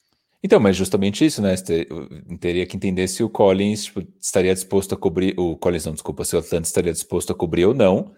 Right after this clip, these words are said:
e se seria vontade do Collins ir pra San Antonio, né? Tem, tem, tem essa variável aí, mas eu entendi o seu ponto.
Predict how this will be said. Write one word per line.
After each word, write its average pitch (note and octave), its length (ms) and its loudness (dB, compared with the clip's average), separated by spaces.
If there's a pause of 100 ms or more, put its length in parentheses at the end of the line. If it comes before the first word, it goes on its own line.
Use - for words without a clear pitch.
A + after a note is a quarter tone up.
(300)
e - 40 0
se C#3 140 -4
seria F#2+ 300 4
vontade G2+ 440 4
do G2+ 80 0
Collins G2 480 2
ir G#2+ 120 0
pra A#2 100 -4
San B2+ 140 -2
Antonio, A2 400 0
né? F#2 200 -10
Tem, F#2+ 200 -4
tem, A#2+ 340 -2
tem G2 200 0
essa G2+ 140 2
variável G2+ 540 6
aí, E2+ 80 4
mas E2+ 160 0
eu G2 60 4
entendi B2+ 280 0
o G2 40 0
seu G2 120 0
ponto. E2 320 -6